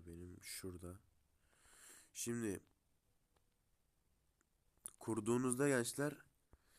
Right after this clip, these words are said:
sizde şunlar start olacak. Şu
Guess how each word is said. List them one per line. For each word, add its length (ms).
sizde 420
şunlar 520
start 500
olacak. 500
Şu 540